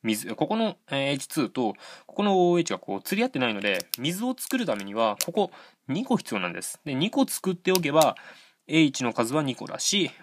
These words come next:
オーエイチの数も二個なので、ちょうど水が二個できます。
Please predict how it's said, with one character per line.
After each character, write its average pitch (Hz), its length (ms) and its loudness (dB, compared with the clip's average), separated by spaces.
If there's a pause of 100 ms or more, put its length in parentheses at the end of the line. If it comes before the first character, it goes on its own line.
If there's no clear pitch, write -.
(100)
オ 139 260 2
ー 139 60 2
エ - 20 2
イ 127 40 0
チ 120 120 -6
の 113 80 -4
数 113 200 -2
も 147 120 2
二 147 140 0
個 123 120 -4
な 98 100 0
の 110 120 -4
で、 180 280 -2 (500)
ち - 120 -2
ょ 170 220 6
う 170 40 2
ど 208 260 2
水 123 360 -2
が 151 220 2
二 156 140 -4
個 - 120 -8
で 113 100 -10
き 110 80 -12
ま - 160 -12
す。 - 220 -14